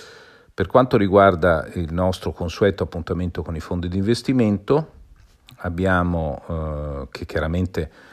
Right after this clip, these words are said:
non contemplano i ribassi di oggi,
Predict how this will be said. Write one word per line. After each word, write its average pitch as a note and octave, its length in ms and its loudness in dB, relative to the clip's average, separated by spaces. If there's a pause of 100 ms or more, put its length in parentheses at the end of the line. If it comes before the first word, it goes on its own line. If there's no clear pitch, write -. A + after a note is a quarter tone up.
(180)
non F#2+ 200 -2
contemplano E2+ 800 0
i D#2 40 -4
ribassi E2 480 0
di B2 120 2
oggi, F2+ 440 2